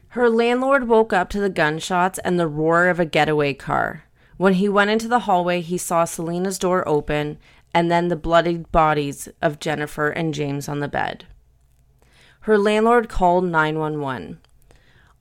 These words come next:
On August fourth, both Selena and the Steinmans had been reported missing. The Steinmans' daughter reported them missing as there was no signs from them or any contact.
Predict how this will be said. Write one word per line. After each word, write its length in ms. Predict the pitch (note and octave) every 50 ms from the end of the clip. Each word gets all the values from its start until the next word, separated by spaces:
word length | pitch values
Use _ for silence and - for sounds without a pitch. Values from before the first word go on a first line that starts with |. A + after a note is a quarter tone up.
| _ -
On 120 | G3+ G3+
August 400 | - D#3+ G3+ G#3 A3 B3 A#3 -
fourth, 380 | - G3+ F#3+ F#3 F#3 F#3 - -
both 240 | - F3+ F#3 G#3 G#3+
Selena 520 | - B3 A3+ G#3 G3+ G3 F#3+ F#3+ F#3+ - -
and 240 | - F3+ F3+ F#3
the 60 | G3 F#3+
Steinmans 600 | - - - F3+ F3+ F3+ F3 E3 D3 C#3 D3 -
had 160 | D#3+ E3 D#3+
been 160 | D#3+ E3 D#3
reported 460 | D3+ D3+ C#3+ - - D#3 D3+ C#3 C#3+ C#3+
missing. 560 | D#3 D#3+ E3 E3 - - - - - D#3+ - _ _ _ - - -
The 80 | - F3
Steinmans' 580 | - - - F#3 F3 F3 F3+ F3+ F3+ E3+ -
daughter 320 | - F3+ D#3 D#3+ E3 F#3 G3+
reported 420 | G#3 G#3+ - - F#3+ F3+ F3 D#3+
them 180 | F3+ F3 E3 D#3+
missing 360 | D#3 D#3+ - F3+ F3 F3 D#3+
as 200 | - E3 D#3 -
there 100 | - D3+
was 140 | D3+ D3+ D#3
no 260 | D#3+ D#3+ E3 E3+ F#3
signs 400 | F#3 - F#3 E3+ D#3+ D#3 D#3+ -
from 200 | - F3 E3 E3
them 260 | E3 D#3+ D#3+ E3 D#3 -
or 180 | E3+ E3 - -
any 240 | - D#3+ D#3+ D#3+ D#3
contact. 800 | - - D#3+ D3 C#3+ D3 - - - - - - _ - -